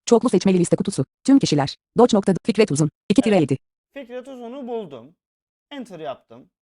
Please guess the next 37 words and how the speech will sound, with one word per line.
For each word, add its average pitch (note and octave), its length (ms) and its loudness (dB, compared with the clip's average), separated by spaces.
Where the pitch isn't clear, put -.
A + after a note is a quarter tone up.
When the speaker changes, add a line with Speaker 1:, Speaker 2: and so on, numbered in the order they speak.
Speaker 1:
Enter. E3+ 320 -2
Kişi A3+ 200 0
ekle G3 140 2
yazınız. C#3+ 380 0
Speaker 2:
Fikret F3+ 340 -18
Uzun'u F3+ 280 -18
işaretledim. C3+ 800 -14
Speaker 1:
Sesli A3 260 2
grup A3 180 2
araması G3+ 280 4
liste G3 180 0
kutusu. F#3+ 300 -4
Katılımcı A#3 340 4
ekle A3 200 2
düğmesi. E3+ 340 0
Aramayı G#3+ 300 4
bitir A3 180 0
düğmesi. G#3 360 0
Speaker 2:
Shift - 280 -16
tab'la E3 260 -12
gidiyorum. D#3 500 -16
Speaker 1:
Cihaz G#3+ 220 4
ayarları G3 320 4
düğme. F3 220 2
Mikrofonu G#3 360 4
sessiz G3+ 340 2
düğmesi. G3+ 300 2
Bir A#3+ 120 4
kişiyi G3+ 240 2
ekle F#3 220 2
düğmesi. E3+ 320 0
Speaker 2:
Bir D#4 240 -8
kişiyi C#3 380 -20
eklenin G3+ 520 -18
üstüne B3+ 440 -20
enter F#3+ 220 -18
yapıyorum. B2 540 -20